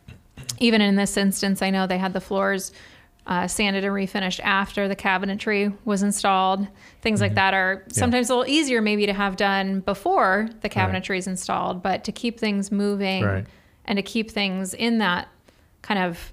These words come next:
Speaker 1: waiting period for those tops, you know, they're able to plan accordingly and, and do things in a way that,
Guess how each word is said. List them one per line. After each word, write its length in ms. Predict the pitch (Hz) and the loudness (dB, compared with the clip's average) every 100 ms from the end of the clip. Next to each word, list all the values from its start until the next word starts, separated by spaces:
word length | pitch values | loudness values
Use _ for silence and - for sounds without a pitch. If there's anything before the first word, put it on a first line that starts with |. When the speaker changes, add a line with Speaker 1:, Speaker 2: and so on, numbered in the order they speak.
| - | -8
Speaker 1:
waiting 440 | 214 214 208 202 | 0 2 2 0
period 420 | 190 190 180 185 - | -2 -4 -2 -4 -4
for 140 | 208 | -6
those 260 | 202 190 - | -4 -6 -2
tops, 560 | 254 208 - - - | 0 0 -2 -8 -6
you 60 | 196 | -4
know, 120 | 196 | -2
they're 160 | 202 202 | 0 0
able 400 | 202 196 185 180 | 0 0 -2 -2
to 640 | - - 185 170 170 170 175 - - - | -4 -4 -2 0 -2 -4 -6 -16 -20 -4
plan 240 | 220 196 | 0 0
accordingly 880 | 190 - 190 180 180 180 180 185 202 | -2 -2 -2 0 -2 -4 -4 -6 -6
and, 500 | 214 185 185 190 196 - _ | -8 -6 -6 -8 -10 -14 _
and 340 | - 180 185 180 | -8 -6 -6 -4
do 160 | 202 190 | -4 -2
things 380 | 185 175 175 | -4 -4 -4
in 80 | 185 | -4
a 60 | 180 | -2
way 240 | 180 175 | -2 -2
that, 220 | 170 165 | -4 -6